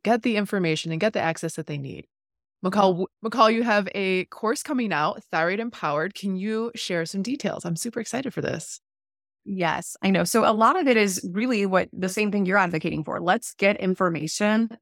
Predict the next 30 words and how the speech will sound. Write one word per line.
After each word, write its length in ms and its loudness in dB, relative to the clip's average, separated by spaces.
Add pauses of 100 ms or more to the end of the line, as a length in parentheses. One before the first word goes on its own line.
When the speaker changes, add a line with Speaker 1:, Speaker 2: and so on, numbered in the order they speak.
Speaker 2:
to 120 -2
these 420 -2
people 600 2 (300)
so 160 0
that 260 2
they 180 2
can 300 -2 (100)
be 160 -2
empowered 600 0
to 120 -2 (300)
drive 420 2
their 200 2
own 200 -2
thyroid 400 -4
care, 240 -6
to 140 -8
get 240 0
access 520 -4
to 140 -10
better 360 -4
thyroid 440 -6
care, 200 -6
to 80 -6
get 280 -2
answers 560 -6
for 160 -4
their 160 -6
thyroid 380 -6
problems. 340 -4
So 180 -4